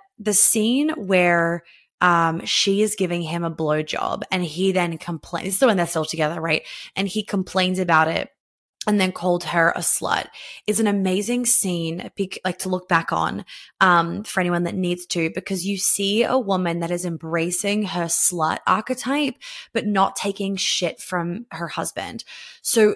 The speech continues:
he says some, like, mean shit to, shit to her. And then she said, like, she just snaps back in the sassiest, most amazing way. And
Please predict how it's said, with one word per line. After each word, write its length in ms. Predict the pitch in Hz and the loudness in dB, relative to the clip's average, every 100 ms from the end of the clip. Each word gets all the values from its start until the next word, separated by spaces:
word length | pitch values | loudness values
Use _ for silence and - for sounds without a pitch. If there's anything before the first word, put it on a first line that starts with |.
| - | 0
he 260 | 214 254 | -2 2
says 380 | 269 - 202 196 | 4 4 4 4
some, 200 | 202 185 | 4 2
like, 240 | 180 175 | 0 -2
mean 340 | 190 180 180 180 | -2 0 0 0
shit 340 | - 180 - | 0 -2 -2
to, 340 | - 165 165 - - | 0 0 0 -6 -8
shit 320 | - 202 - | -4 -2 -2
to 140 | 185 165 | -2 0
her. 360 | 160 - 202 - - - - | 0 0 0 -4 -18 -8 2
And 200 | 202 190 | 4 4
then 360 | 185 180 180 208 | 4 2 0 0
she 380 | - 220 208 | 2 2 2
said, 280 | 208 - 185 - | 2 4 2 0
like, 120 | 180 | -4
she 200 | - 247 | -4 -2
just 200 | 233 - | -2 -2
snaps 380 | - 175 - - | 0 0 0 -2
back 300 | 160 160 - | -2 -2 -4
in 80 | 180 | -4
the 80 | |
sassiest, 640 | 170 - 190 175 202 185 185 | 0 2 2 0 0 0 -2
most 320 | 185 165 - - | -2 -2 -4 -6
amazing 600 | 185 175 165 156 165 156 | -4 0 -2 -2 -6 -4
way. 360 | 160 156 - - | -4 -4 -6 -6
And 160 | 190 | -6